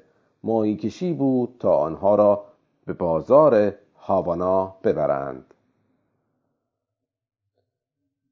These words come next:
ماهیگیرانی که کوسه ماهی صید کرده بودند، آن را به قسمت دیگری که در سوی دیگر آن محوطه بود، برده بودند تا آن را با وسایل بالابر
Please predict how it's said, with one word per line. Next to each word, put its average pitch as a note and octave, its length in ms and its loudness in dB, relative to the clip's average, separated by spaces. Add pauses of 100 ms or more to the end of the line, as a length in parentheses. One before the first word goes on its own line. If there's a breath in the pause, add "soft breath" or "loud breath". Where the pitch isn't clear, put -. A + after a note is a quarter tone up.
(120)
ماهیگیرانی F#3 840 2
که F#3+ 140 -2
کوسه D3 400 0
ماهی C#3 380 2
صید F#2 500 0
کرده F#2+ 340 0
بودند، D3+ 680 0 (340)
آن A2 220 -2
را G#2 180 4
به F#2+ 120 -2
قسمت F#2+ 400 -4
دیگری C#3+ 720 -2 (300 loud breath)
که A2 100 -4
در G2 160 4
سوی F3 360 -2
دیگر F2+ 320 0
آن E2+ 180 0
محوطه E2 560 -4
بود، B2+ 480 -4 (140)
برده F2+ 260 -2
بودند D2 600 -4 (680)
تا D#2 160 2
آن G#2 220 -2
را A2 160 6
با A#2 180 4
وسایل C3 560 2
بالابر E2+ 680 0